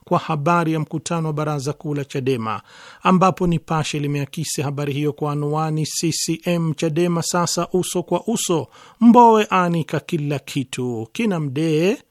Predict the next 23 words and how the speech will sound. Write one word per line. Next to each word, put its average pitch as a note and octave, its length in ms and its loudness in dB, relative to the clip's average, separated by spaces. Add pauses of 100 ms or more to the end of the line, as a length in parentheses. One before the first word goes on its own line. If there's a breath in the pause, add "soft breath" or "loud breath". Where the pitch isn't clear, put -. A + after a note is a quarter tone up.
(240)
Unamalizia G#2+ 540 -6
mwenyewe E3 340 0
msikilizaji. C#3 800 -6 (520 loud breath)
Mwananchi B3 580 4
kwa G3+ 180 0
upande F3+ 360 0
wake F3 320 0
limeandika, D#3+ 680 -2
"Mwanzo F3+ 680 0
mpya," G#3+ 640 2
na G#2 220 -10
kuambatanisha E3 800 -2
na E3+ 100 -2
dondoo E3+ 320 0
isemayo, E3+ 640 0 (420 loud breath)
"Mbowe G3+ 640 6
atema E3 480 0
nyongo D#3 420 0
akitangaza E3 760 -2
mwelekeo E3+ 600 -2
mpya F3 300 -2
wa E3+ 100 0
chadema F3+ 580 2